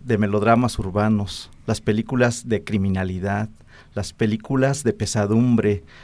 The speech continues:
las películas de paranoia, el cine lastimoso de las almas torturadas, el cine de las urbes, de la, de los delitos, de lo policíaco, de los detectives,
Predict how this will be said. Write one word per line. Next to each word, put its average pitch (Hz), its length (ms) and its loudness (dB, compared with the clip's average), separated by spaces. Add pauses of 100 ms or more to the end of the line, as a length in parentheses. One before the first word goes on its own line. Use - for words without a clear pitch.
(100)
las 110 140 -2
películas 120 480 2
de 107 80 2
paranoia, 113 920 2 (500)
el 101 180 2
cine 131 520 2 (460)
lastimoso 110 840 0
de 107 80 4
las 104 220 0
almas 120 280 2
torturadas, 110 840 2
el 110 120 -2
cine 131 280 2
de 120 80 4
las 101 260 0
urbes, 117 640 2 (200)
de 104 140 0
la, 92 300 0
de 107 360 4
los 104 220 2
delitos, 104 880 0
de 117 80 0
lo 101 140 2
policíaco, 107 800 0
de 98 80 0
los 95 180 -2
detectives, 107 800 -2